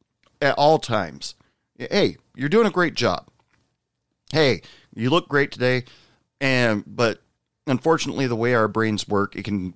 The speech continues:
uh, either be, "I've got an in," or they, uh, or, "Oh my God, I can't believe they're talking to me. Leave me alone."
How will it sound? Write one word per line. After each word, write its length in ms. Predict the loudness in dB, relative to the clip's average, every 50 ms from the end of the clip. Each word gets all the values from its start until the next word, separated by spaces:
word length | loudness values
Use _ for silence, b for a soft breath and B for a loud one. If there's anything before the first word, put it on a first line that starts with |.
| _ -6
uh, 220 | -2 -2 -2 -2 -2 -2
either 260 | -4 -2 0 -2 -2
be, 360 | -2 -2 -2 -2 -2 -4 -6 b b b b b b b _
"I've 160 | -4 -4 -2
got 180 | 0 -2 -2 -2
an 120 | -4 -6 -2 0
in," 360 | 2 4 4 2 2 -2 -6 _ _ _ _ _ _ _ _ -2
or 520 | 2 2 4 4 4 4 2 2 0 -2 -6 -10
they, 420 | -4 0 0 2 2 2 0 -2
uh, 160 | -2 0 0
or, 300 | 0 0 0 0 -2 -2 -6 _ _ _ _ _
"Oh 100 | 0 0
my 140 | 2 0 0
God, 340 | 0 0 0 2 0 0
I 80 | -2 -4
can't 180 | -4 -6 -6 -4
believe 220 | -4 -4 -4 -4
they're 80 | -6 -6
talking 320 | -4 -2 -2 -2 -2 -2
to 60 | -2
me. 340 | -2 0 0 0 0 -2 -2
Leave 260 | -4 -6 -2 0 2 2
me 60 | 2
alone." 320 | 0 0 -2 -8 -10 -14